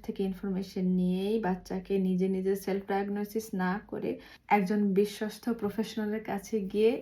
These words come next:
একমাত্র অ্যাসেসমেন্টের মাধ্যমেই আপনার বাচ্চার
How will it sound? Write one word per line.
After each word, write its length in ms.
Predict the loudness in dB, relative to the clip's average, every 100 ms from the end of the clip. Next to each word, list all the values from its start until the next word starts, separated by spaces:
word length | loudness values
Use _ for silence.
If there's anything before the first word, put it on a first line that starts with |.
| -2
একমাত্র 460 | -4 0 -2 0 -2 0
অ্যাসেসমেন্টের 760 | -2 -4 -6 -2 -2 0 0
মাধ্যমেই 800 | 2 2 0 0 2 4 4 0 -4 -10 _ _ -8
আপনার 280 | -4 -2 0
বাচ্চার 480 | 2 0 -2 -2 -2